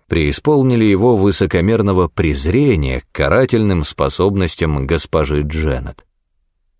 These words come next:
"Она бьет не больно", пояснял он Мэзи, которая подстрекала его к возмущению.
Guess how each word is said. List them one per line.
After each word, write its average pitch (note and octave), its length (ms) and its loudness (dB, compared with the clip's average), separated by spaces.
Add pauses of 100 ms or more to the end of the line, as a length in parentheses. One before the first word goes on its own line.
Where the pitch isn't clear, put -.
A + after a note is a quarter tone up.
"Она A#2 340 0
бьет G#2+ 280 0
не G#2+ 140 2
больно", F#2 500 -2 (260)
пояснял F#2+ 500 0
он B1+ 140 -2
Мэзи, F2+ 340 0
которая C3+ 380 -2
подстрекала G#2 720 0
его F#2 300 2
к F2 100 -10
возмущению. D2+ 760 -4